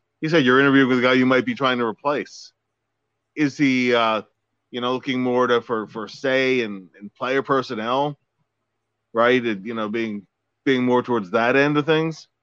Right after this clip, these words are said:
That's not the usual path. I mean, you know, it, it's, uh, I, I, I don't really know what it entails, truthfully. Um, you know, is it, uh, you know, i-, is it some kind of a role where,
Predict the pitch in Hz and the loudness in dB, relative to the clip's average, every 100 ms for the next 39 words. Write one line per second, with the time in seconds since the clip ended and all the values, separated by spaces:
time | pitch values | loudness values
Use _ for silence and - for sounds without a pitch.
0 | _ - - 196 151 131 135 110 113 95 | _ -12 -2 0 2 4 4 2 -2 -4
1 | 117 123 117 110 117 110 104 98 _ _ | 0 2 2 0 -6 -6 -8 -12 _ _
2 | _ _ - 113 107 110 113 104 110 107 | _ _ -10 -6 -4 -2 -4 -6 -10 -12
3 | - - 120 110 104 98 _ _ _ _ | -16 -6 -2 0 0 -4 _ _ _ _
4 | _ _ - 151 147 151 151 160 156 139 | _ _ -4 0 2 2 4 4 2 2
5 | 147 143 131 139 120 131 143 110 101 104 | 2 4 4 4 4 2 2 -2 -6 -8
6 | 92 85 - - 131 - 101 95 110 - | -10 -10 -16 -4 -4 -2 -4 -4 -4 -12
7 | _ _ _ _ _ 101 101 101 98 - | _ _ _ _ _ -4 -2 -2 -6 -14
8 | _ _ _ _ _ _ - 123 117 110 | _ _ _ _ _ _ -4 0 0 -2
9 | - 120 117 127 104 - 120 110 107 90 | -4 -4 0 -2 -2 -2 2 2 0 -4
10 | - _ _ _ _ _ _ _ - 120 | -14 _ _ _ _ _ _ _ -8 -2
11 | 117 117 117 - _ - - _ _ _ | 0 -2 -6 -16 _ -20 -20 _ _ _
12 | _ _ _ _ _ _ _ _ 139 131 | _ _ _ _ _ _ _ _ 0 2
13 | 143 147 143 - 156 156 151 139 131 127 | 2 0 0 0 -2 2 2 4 2 4
14 | 135 139 135 135 127 127 120 117 110 | 4 6 4 4 4 4 4 2 -2